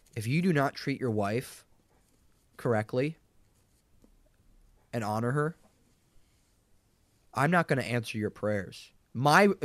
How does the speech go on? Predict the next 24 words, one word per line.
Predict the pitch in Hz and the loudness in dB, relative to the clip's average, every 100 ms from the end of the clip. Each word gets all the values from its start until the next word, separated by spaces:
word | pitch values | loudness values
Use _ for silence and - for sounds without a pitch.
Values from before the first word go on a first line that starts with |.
| 139 | -4
your, | 131 135 - | 2 2 2
your, | 139 147 185 196 - | 6 8 8 6 2
you | 143 165 | 2 6
as | 185 165 | 6 6
the | 151 | 2
husband, | 139 117 110 | 0 0 2
your | 131 | 2
relationship | 175 156 139 139 135 - 120 - | 2 2 2 0 -4 -2 -2 -2
with, | 117 104 - _ - _ | -4 -4 -6 _ -20 _
with | 113 110 - _ | -4 -4 -6 _
me, | 117 127 151 | -4 0 0
God, | 147 131 110 90 107 143 _ _ _ _ _ _ _ _ | 4 4 2 -2 -8 -12 _ _ _ _ _ _ _ _
is | 127 110 | -4 0
going | 131 127 120 | 0 2 0
to | 123 | -2
be | 110 113 110 104 _ _ _ _ _ _ _ _ - | 0 0 0 -4 _ _ _ _ _ _ _ _ -6
strained | - - 180 143 104 123 - _ _ _ - _ _ | -2 4 4 4 0 -6 -12 _ _ _ -20 _ _
if | 123 113 | -4 2
you | 135 | 2
do | 135 | 4
not | 123 123 | 2 0
treat | - 135 | -4 -4
your | 127 | 0
wife | 113 104 104 - - | 2 2 -2 -8 -16